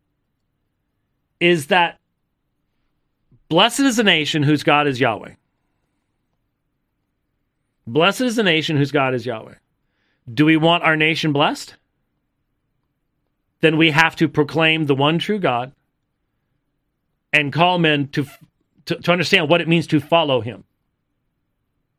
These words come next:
And sin is a rebuke upon any people. We have to be able to know what sin is. The church's job is to clearly proclaim that, live it out, and to clearly proclaim that,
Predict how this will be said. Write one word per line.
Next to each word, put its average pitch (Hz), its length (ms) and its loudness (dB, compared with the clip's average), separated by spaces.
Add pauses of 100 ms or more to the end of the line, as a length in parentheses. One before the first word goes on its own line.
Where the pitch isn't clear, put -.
(680)
And 151 200 2
sin 240 300 0
is 175 140 0
a 170 40 4
rebuke 160 440 0 (240)
upon 151 240 0
any 156 180 -2
people. 147 380 -6 (1300)
We 156 120 2
have 160 160 -2
to 151 80 -6
be 156 80 4
able 147 80 2
to 143 60 -2
know 151 100 2
what 156 120 -6
sin 233 220 -6
is. - 300 -18 (1700)
The 131 100 -2
church's 214 500 2
job 151 460 0
is 156 180 0
to 151 140 0
clearly 208 580 0
proclaim 185 500 0
that, 135 180 -2 (280)
live 185 380 2
it 226 80 2
out, 196 360 -2 (960)
and 170 120 2
to 165 60 2
clearly 220 360 2
proclaim 180 460 0
that, 120 180 -4